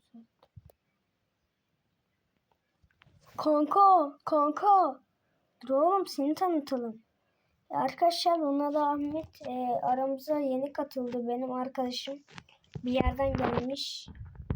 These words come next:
Kanka sana bir şey söyleyeceğim. Evet bir yerden geldim. Bana da diğer bölümde ev yapacaksınız değil mi? Yapacağım hem de içini göstereceğim. Yes be kanka. Kanka bir tane bir şey duydum. Ne?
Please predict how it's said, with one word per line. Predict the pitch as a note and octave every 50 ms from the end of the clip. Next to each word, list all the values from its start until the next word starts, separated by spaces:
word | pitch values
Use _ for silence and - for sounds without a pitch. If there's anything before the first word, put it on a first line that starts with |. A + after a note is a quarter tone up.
| - -
Kanka | C4+ C4 C#4 C#4 - - F4+ F4 F4 D4+ C4+
sana | - - C#4 C4+ C#4+ C#4+
bir | C#4+
şey | - - D#4 D#4 D4+ - E4
söyleyeceğim. | D#4+ D4+ B3+ - B3+ G#3+ G#3+ - A3
Evet | A#3 B3+ B3 A#3+ A#3 - _
bir | A#3
yerden | A#3 A#3 A#3+ A#3+ A#3+ C4+ C4 C4 B3+
geldim. | C4 A#3+ A3+ A3+ - A#3 A3+ A3 _ _ _ _ _ _ -
Bana | B3 B3 B3+ C4+ C4+
da | C4+ C4 A#3
diğer | B3 B3 B3 B3+ A#3+ A#3+ A#3
bölümde | A#3+ A#3 A#3 B3 B3 C#4
ev | C4 A#3+
yapacaksınız | A#3+ A#3+ A#3 - - C#4 B3+ B3+ - - A3+ G#3+ G#3+ -
değil | C#4+ C#4+
mi? | B3 G#3 - _ _ _ _ _ _ _ _ _
Yapacağım | B3+ B3 B3+ - - - D4+ C#4+
hem | C#4+ C#4+ C#4+ C#4+
de | C#4+
içini | C#4 C4 - - C#4+ C#4+ C#4
göstereceğim. | C#4 C4+ B3+ B3+ - - B3 A3+ A3+ A3 A3+ G#3 G3+ - _ _
Yes | A#3+ A#3+ C4 C4 - - -
be | A3+
kanka. | A3+ A#3 G#3+ G#3 G#3 - G#3 G#3 - _ _ _ _ _ _ _ - -
Kanka | - F4+ G4 G#4 G#4 - D#4+ C4
bir | B3+ C4
tane | - E4+ F4+ G4 F#4+ E4+
bir | D#4+
şey | - - - E4+ E4
duydum. | E4 C#4 A#3+ A3+ A3+ A3+ A3+ A3+
Ne? | B3 C#4 C4+ A#3+ A#3+